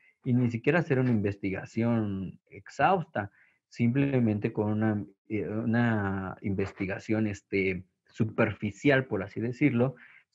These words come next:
pudimos haber encontrado mucho de estos menoscabos o muchas de estas dudas que a nuestro cliente pudo en su momento decidir si quería demandar o no quería demandar.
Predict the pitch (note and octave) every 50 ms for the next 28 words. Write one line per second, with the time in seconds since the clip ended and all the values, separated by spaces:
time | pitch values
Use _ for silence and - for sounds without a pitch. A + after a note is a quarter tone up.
0 | - C#3+ - - C3+ C#3 D3+ D#3+ D#3+ D#3+ D#3+ C3+ B2+ B2+ B2+ C3 C3+ C#3 - A#2
1 | A2 A2 - A#2 A#2 A#2+ A#2+ B2 B2 B2 B2 - - C#3 C3 C3+ D3 D3 D3 C#3+
2 | B2+ A#2 A#2 A#2+ A#2+ - - A#2+ A#2 A2 - _ - - - - - _ _ _
3 | - - A2 G#2+ G#2 G2+ G2 - - - C3 C3+ C3+ A#2 A2 A2 A2+ A2+ - -
4 | - A#2+ G#2 G#2+ A#2 B2 B2 B2 - B2 A#2 A#2 A2 A2 A2 A2+ A2+ A2+ A2+ -
5 | A#2 A2+ G#2+ - - _ _ _ _ _ - B2+ B2+ C#3+ C#3 A#2+ A#2+ A2+ A#2 A#2+
6 | - - - - - - _ _ _ _ - - F3 E3+ F3+ F#3 F3+ - - -
7 | - - B2+ B2 A#2+ A2+ A2 G#2+ - A2 G#2+ - A#2+ A#2+ A#2+ A#2+ A#2+ B2 A#2+ -
8 | B2 A#2 A2+ A#2 A2+ A2+ G#2+ G2+ - D#2+ F2 F#2+ _ - A#2 G#2+ G#2 G#2 G2+ A2
9 | A2+ A2+ A2+ - A#2 A2+ G2 F#2 - - G2 G2 A2 G#2+ G#2 - - - - G2
10 | F#2+ G2 G#2 G#2 G2+ G2 G2 F#2+ F#2 G2 G2+ G2 G2 G2 F#2+ F#2+ F#2+ - - G2
11 | F#2+ F#2+ F#2 F#2 G2 A#2 C#3 F3 G#3+ A#3 A#3 A3+ -